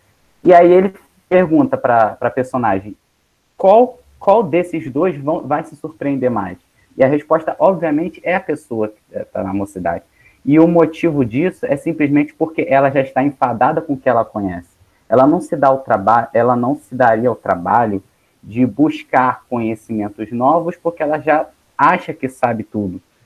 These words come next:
já acha que sabe o suficiente. Então, essa pessoa simplesmente, diante de uma situação dessa, pensaria na lógica, pensaria em ações divinas, pensaria em tudo, ficaria simplesmente maluca.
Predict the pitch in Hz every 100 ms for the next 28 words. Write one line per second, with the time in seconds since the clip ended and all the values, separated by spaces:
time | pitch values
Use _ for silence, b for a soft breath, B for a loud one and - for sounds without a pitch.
0 | - 104 120 - 117 - 123 - - 123
1 | 107 - 98 104 - 101 95 92 _ b
2 | b _ 127 123 147 160 170 175 160 165
3 | 175 196 208 175 165 160 175 - 160 151
4 | 156 143 143 135 127 131 117 123 135 120
5 | - _ 117 - 104 104 104 104 110 127
6 | 127 120 - 113 110 113 101 107 104 104
7 | b b _ 110 120 117 113 113 127 110
8 | 101 117 135 131 135 131 127 156 160 127
9 | - - 123 147 165 - - 151 147 -
10 | 147 156 165 151 127 -